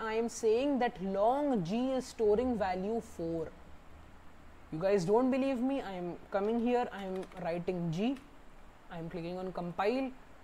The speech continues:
then coming here and executing the code. Fine. And you can see value is four. Why is the value four? System dot out dot println G, it is coming here. Now in G what we have written? We have written that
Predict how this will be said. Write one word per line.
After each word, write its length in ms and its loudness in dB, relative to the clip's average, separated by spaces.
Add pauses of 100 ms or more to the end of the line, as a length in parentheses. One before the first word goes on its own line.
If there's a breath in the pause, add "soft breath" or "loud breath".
(100)
then 340 0
coming 340 0
here 200 0
and 180 0
executing 560 -2
the 80 0
code. 280 -2 (640)
Fine. 200 -8 (920)
And 260 0
you 80 0
can 220 0
see 260 -2 (1040)
value 500 -2
is 140 -2
four. 300 -10 (880)
Why 160 4
is 160 6
the 80 2
value 320 4
four? 260 -2 (480)
System 340 0
dot 140 4
out 160 6
dot 160 4
println 480 4
G, 240 2 (480)
it 160 2
is 160 4
coming 340 0
here. 320 2 (240)
Now 280 2
in 260 4
G 160 4
what 220 6
we 80 2
have 160 2
written? 260 4
We 60 4
have 180 8
written 400 4
that 140 2